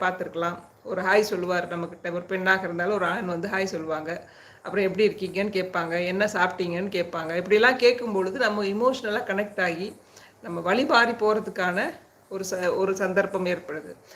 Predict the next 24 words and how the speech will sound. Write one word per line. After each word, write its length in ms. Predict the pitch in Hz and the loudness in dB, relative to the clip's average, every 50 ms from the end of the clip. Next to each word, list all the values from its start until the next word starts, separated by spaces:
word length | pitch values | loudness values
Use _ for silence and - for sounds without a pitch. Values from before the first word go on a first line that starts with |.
| - - - - - | -20 -20 -20 -10 -6
அதே 220 | 269 269 302 339 | -2 0 0 2
மாதிரி 240 | 302 269 262 247 220 | 6 6 6 6 6
தான் 180 | 226 240 226 | 4 2 4
ஆண்கள் 320 | 208 214 226 233 226 220 202 | 4 4 2 2 0 0 0
வாழ்க்கையிலும். 580 | 175 175 170 170 - - 160 151 151 147 - - - _ - - - - _ - | 0 0 -2 -2 -6 -10 -12 -12 -10 -12 -14 -16 -20 _ -20 -20 -20 -20 _ -4
வீட்ல 420 | 196 302 339 392 403 - 381 370 | 4 8 8 8 8 8 6 4
வந்து 240 | 247 254 247 254 269 | 4 2 2 4 6
அவங்களுக்கு 440 | 247 220 214 220 226 214 202 208 226 | 6 6 6 4 0 0 0 0 0
ஏத்த 120 | 226 - | 0 -2
சூழ்நிலை 540 | 262 - - 226 240 240 226 226 208 190 170 | -6 -6 -6 -6 -4 -2 -2 0 0 0 0
இல்ல, 280 | 170 180 190 196 214 240 | -2 -2 -2 -2 -2 -2
அவங்க 460 | 247 180 180 185 185 185 180 - 202 | -2 0 -2 -2 -2 -2 0 4 6
பேசுறது 400 | 220 240 233 - 220 220 202 196 | 6 6 4 2 0 0 -2 -2
கேட்கறதுக்கு 520 | 196 - 196 202 - 208 202 190 190 180 185 | -2 -4 -4 -4 -2 -4 -4 -4 -4 -4 -2
ஆள் 200 | 160 170 185 196 | 0 0 2 2
இல்ல 480 | 202 202 190 190 196 208 220 226 - - - - - - - - - | 2 2 2 4 4 4 4 2 -2 -10 -18 -20 -20 -20 -20 -18 -12
அப்படிங்கிற 400 | - 175 170 180 220 233 240 233 | -10 -6 -2 0 0 2 2 2
பட்சத்துல 640 | 220 202 175 - - - - 190 175 180 190 202 - - - - - - - - - | 2 0 -4 -8 -10 -14 -10 -8 -6 -4 -4 -4 -6 -8 -12 -18 -20 -20 -20 -8 -2
வெளியே 360 | 190 214 233 254 254 233 240 | 2 2 4 6 6 4 4
போகும் 300 | - 196 190 180 180 180 | 2 -2 -4 -4 -6 -6
பொழுது 300 | 175 170 165 160 185 196 | -6 -6 -4 -4 -4 -6
கூட 260 | - - 208 196 196 | -4 -2 -2 -2 0
வேலை 200 | 175 180 185 196 | 0 2 0 0
செய்வர்களோ, 840 | 190 - 170 170 170 175 - - - 170 170 165 170 175 185 190 - | -2 -4 -6 -4 -4 -6 -6 -6 -8 -8 -6 -4 -4 -2 -4 -4 -8